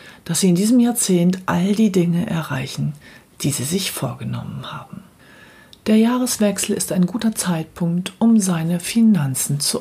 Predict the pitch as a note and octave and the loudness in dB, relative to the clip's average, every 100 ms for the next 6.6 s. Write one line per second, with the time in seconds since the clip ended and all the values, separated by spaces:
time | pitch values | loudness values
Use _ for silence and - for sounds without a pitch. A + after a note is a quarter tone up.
0 | - - D3 C#3+ E3 D#3 - - - - | -6 -6 -6 -4 -6 -6 -10 -18 -20 -20
1 | - - F3 F#3 F#3 A3 A#3+ A3 - - | -6 0 2 4 2 2 0 -2 -2 -2
2 | F3 D#3+ - - F3 F3+ F#3 F#3+ G3+ - | -2 -2 -8 -6 0 0 0 -4 -6 0
3 | A3+ A3+ - G#3+ - F3 C#3+ - D#3 D3+ | 2 2 2 -2 -2 -4 -2 -2 -2 -2
4 | D#3+ D#3+ F3+ - - - - G3+ G3 D#3+ | -2 -2 -2 -8 -20 -10 -2 0 0 -2
5 | C#3+ B2+ - - - F3 - B2+ - - | -2 -2 -6 -6 0 0 2 -2 -2 -4
6 | F#3 - C3 - - | -4 -2 -2 -2 -6